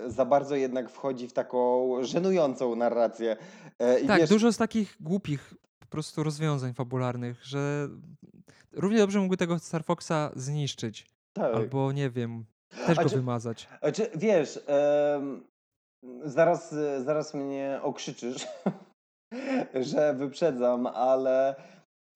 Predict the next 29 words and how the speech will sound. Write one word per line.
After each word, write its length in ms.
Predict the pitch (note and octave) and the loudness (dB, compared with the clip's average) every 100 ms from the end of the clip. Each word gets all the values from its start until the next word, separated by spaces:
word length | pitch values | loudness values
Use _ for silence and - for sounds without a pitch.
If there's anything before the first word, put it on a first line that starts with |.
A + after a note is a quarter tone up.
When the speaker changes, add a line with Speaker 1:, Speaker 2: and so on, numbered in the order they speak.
| - - | -16 -4
Speaker 1:
E, 340 | C3 C3 B2 | 0 0 0
to, 220 | B2 F3 | -2 -2
co 160 | F#3+ A3 | 0 -2
w 60 | |
ogóle 180 | F#3+ F3 | -2 -2
sprawiło, 520 | E3+ - D#3 D#3 D#3+ | -4 -2 0 0 0
poza 260 | D#3 F#3 F3 | 2 2 2
tym, 220 | E3 D3 | 2 -2
że, 480 | C3+ C#3+ C#3 C3+ G2+ | 2 4 6 4 2
sorry, 360 | B2+ - C#3+ B2+ | -2 2 4 4
ale 340 | A#2+ A2 B2+ | 4 2 2
dla 200 | B2 C#3 | 2 0
mnie 200 | C3+ C3 | 0 0
jednak 280 | B2+ B2 B2+ | -2 -2 -2
zamiana, 540 | B2 C3 C3 B2+ B2 A#2 | -2 -2 -2 -2 -2 0
wiesz, 360 | B2 A2 - | -2 -4 -8
z 160 | A2 A2+ | -12 -6
rysownika 760 | A#2+ B2+ A#2+ C3 B2 B2 B2 | -6 -4 -4 -4 2 6 6
Pereza 540 | G#2+ C3 B2+ B2 B2+ A#2 | 4 4 4 4 4 2
na 260 | A#2+ A#2+ | 2 2
Lima 420 | A#2+ C3+ C3+ C3 A#2 | 2 0 0 0 0
to 160 | A#2 | -2
w 40 | A2+ | -6
ogóle 200 | A2+ A#2 | -2 -2
jest 220 | A#2 - _ | -2 -8 _
turbo 280 | - C3 B2+ | -2 0 0
niekorzystne, 680 | B2+ B2+ A#2 A#2 - C#3 E3+ - - _ _ - - | -2 -2 -6 -8 -8 -8 -8 -14 -20 _ _ -20 -10
to, 920 | C3+ C3+ C3+ C3+ C3+ C3+ C3 - - | 0 4 4 4 4 4 2 0 -6
wiesz, 260 | D3 E3 - | 0 2 2